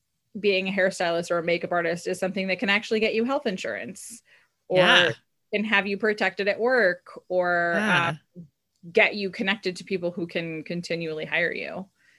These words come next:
Speaker 2: Right.
Speaker 1: Um, so yeah, the union is, um, it's a big part of what we do, actually. It's n-, it's mandatory to work, um,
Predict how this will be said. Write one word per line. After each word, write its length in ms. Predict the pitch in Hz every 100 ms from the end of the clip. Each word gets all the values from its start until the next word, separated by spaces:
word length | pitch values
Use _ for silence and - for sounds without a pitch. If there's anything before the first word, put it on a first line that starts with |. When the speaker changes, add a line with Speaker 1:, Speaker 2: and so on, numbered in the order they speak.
| _ _
Speaker 2:
Right. 380 | 175 160 175 160
Speaker 1:
Um, 100 | 156 - _ _ _ _
so 160 | - 190
yeah, 300 | 220 220 156
the 120 | 156
union 380 | 160 170 185 196
is, 300 | 190 185 175
um, 520 | 156 156 156 156 175 _ _ _ -
it's 120 | - 202
a 60 |
big 300 | 185 180 175
part 240 | - 170 165
of 100 | 160
what 160 | 160
we 120 | 143
do, 180 | 151 156
actually. 420 | 127 - - 156
It's 300 | 143 - - -
n-, 220 | 185 175 -
it's 400 | 180 - - - _ _ _
mandatory 840 | 175 190 208 247 233 - 170 151 151
to 160 | -
work, 460 | 165 160 151 - - _ _ _ _ _ 185
um, 520 | 170 156 147 143